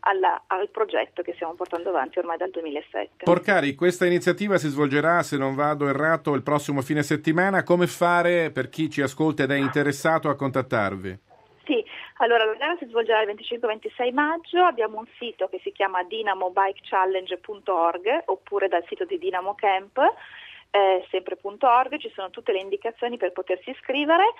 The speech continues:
Speaker 1: ovviamente, eh, si può arrivare anche alla partenza della gara e iscriversi lì e, e noi aspettiamo <laughs> tante persone che possano venirci a conoscere.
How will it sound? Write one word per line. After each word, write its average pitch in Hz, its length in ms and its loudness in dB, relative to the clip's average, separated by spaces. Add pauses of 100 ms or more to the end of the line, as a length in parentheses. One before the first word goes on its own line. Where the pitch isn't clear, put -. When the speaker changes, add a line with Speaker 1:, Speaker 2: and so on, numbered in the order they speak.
(300)
Speaker 1:
ovviamente, 196 840 0
eh, 180 500 -2
si - 80 -6
può 190 140 2
arrivare 185 300 0
anche 190 320 -4 (240)
alla 190 240 2
partenza 208 440 -2
della 185 220 2
gara 196 220 0
e - 20 -2
iscriversi 214 540 -2
lì 294 360 0
e, 175 520 -2
e 190 40 -2
noi 196 120 -2
aspettiamo 185 800 -4 (100)
<laughs> - 80 -6
tante - 320 0
persone 196 440 -4
che - 100 -12
possano 170 340 -10
venirci 170 300 -8
a - 20 -12
conoscere. - 520 -14